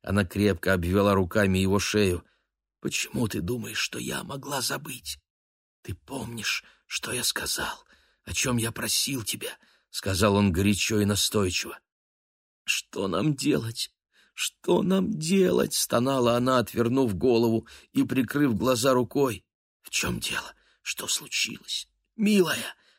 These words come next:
Юджин, милый, ты ещё ребёнок, а я такая старая, я уже взрослая женщина». «Тебе только двадцать один год», сказал он, «всего пять лет разницы, это пустяки». «Ах», сказала она,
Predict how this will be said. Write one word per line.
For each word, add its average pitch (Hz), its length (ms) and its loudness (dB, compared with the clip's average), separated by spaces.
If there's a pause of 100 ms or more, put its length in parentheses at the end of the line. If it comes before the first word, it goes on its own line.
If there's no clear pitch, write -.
(240)
Юджин, - 540 0
милый, 170 320 2
ты - 140 -4
ещё - 280 0
ребёнок, 170 720 4
а 180 100 2
я 202 120 6
такая 208 360 4
старая, - 640 2 (140)
я 180 100 4
уже 196 200 6
взрослая 196 640 6
женщина». 185 600 2 (480)
«Тебе 92 200 -2
только 104 360 -4
двадцать 151 540 -4
один 170 320 0
год», 220 340 2
сказал 85 440 -2
он, 78 140 -8 (280)
«всего 196 340 2
пять 190 360 -2
лет 214 220 4
разницы, 180 640 0 (240)
это 170 240 2
пустяки». 220 840 2 (440)
«Ах», 214 600 6
сказала 110 560 0
она, 101 300 -2